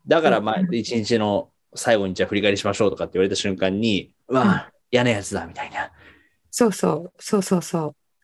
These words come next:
Speaker 1: ピーディーシーエー
Speaker 2: 脳は
Speaker 1: 大事なのは分かってるけど、みたいな。
Speaker 2: そう、そう。大事なのかどうかと、嫌かどうかっていうのは嫌が勝つので。
Speaker 1: ああ、それは俺が今一番よくわかりますね。
Speaker 2: うん。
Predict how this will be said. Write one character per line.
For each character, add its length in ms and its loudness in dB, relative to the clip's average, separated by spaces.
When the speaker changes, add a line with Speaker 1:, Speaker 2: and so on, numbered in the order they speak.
Speaker 1:
ピ 120 4
ー 40 4
デ 60 4
ィ 40 6
ー 40 4
シ 60 2
ー 60 2
エ 20 4
ー 80 6
Speaker 2:
脳 60 4
は 60 2
Speaker 1:
大 200 4
事 80 2
な 80 4
の 120 2
は 60 2
分 60 -4
か 80 0
っ 40 -20
て 80 0
る 80 2
け 120 2
ど、 100 2
み 80 -6
た 140 -12
い 40 -10
な。 220 -8
Speaker 2:
そ 480 -2
う、 40 -14
そ 360 -2
う。 40 -20
大 260 2
事 180 2
な 160 0
の 120 2
か 140 -2
ど 220 0
う 60 -2
か 120 -2
と、 540 0
嫌 360 2
か 180 0
ど 180 2
う 80 -2
か 140 -2
っ 120 -10
て 100 -2
い 40 2
う 40 0
の 100 -2
は 100 -2
嫌 320 2
が 80 0
勝 200 -2
つ 160 -4
の 140 0
で。 340 -2
Speaker 1:
あ 400 0
あ、 40 -16
そ 180 0
れ 120 4
は 200 4
俺 200 6
が 100 2
今 200 0
一 380 -4
番 100 2
よ 80 2
く 60 -14
わ 60 -18
か 80 -8
り 60 -6
ま 60 -14
す 140 -20
ね。 200 -20
Speaker 2:
う 60 2
ん。 140 -2